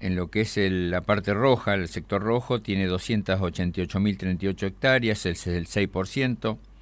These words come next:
En la parte amarilla tiene tres millones cien mil trescientas ochenta y siete hectáreas, es el sesenta y tres por ciento. Y en lo verde tiene un millón quinientas treinta y un mil quinientas setenta y cinco hectáreas,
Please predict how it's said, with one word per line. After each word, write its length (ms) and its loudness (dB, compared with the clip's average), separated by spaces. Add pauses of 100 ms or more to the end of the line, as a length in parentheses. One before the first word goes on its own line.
(680)
En 420 4
la 160 0
parte 240 2
amarilla 460 2
tiene 240 2
tres 200 2
millones 480 2
cien 280 2
mil 300 2 (340)
trescientas 480 -2
ochenta 320 -2
y 40 -8
siete 220 -4
hectáreas, 540 2
es 160 -4
el 80 -6
sesenta 400 -4
y 60 -6
tres 140 -4
por 200 -4
ciento. 400 -2 (420)
Y 220 4
en 140 4
lo 120 6
verde 480 2 (400)
tiene 220 4
un 100 6
millón 320 2
quinientas 400 0
treinta 280 0
y 20 2
un 80 4
mil 160 2
quinientas 380 0
setenta 440 -4
y 40 -4
cinco 340 -2
hectáreas, 800 -4